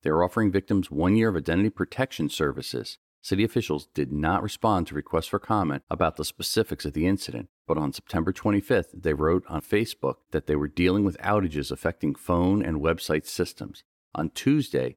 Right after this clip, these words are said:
the No Escape ransomware gang added the city to its list of victims, claiming it stole two hundred gigabytes of data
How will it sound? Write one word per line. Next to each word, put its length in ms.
the 80
No 220
Escape 380
ransomware 560
gang 400
added 440
the 80
city 500
to 160
its 160
list 300
of 80
victims, 580
claiming 360
it 80
stole 280
two 220
hundred 300
gigabytes 520
of 160
data 420